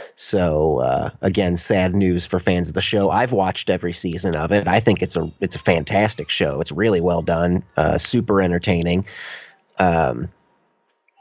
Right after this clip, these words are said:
but a, a, as it's gone on, it,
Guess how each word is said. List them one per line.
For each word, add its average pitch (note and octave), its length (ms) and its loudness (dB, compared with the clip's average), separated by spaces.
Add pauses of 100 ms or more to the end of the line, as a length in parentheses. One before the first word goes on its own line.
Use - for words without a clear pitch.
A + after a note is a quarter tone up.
(140)
but A2 440 2 (200)
a, A2+ 260 2
a, A#2 220 -4
as A2+ 380 2
it's G#2+ 220 -4
gone G#2 320 0
on, G2+ 340 0
it, F#2+ 80 -8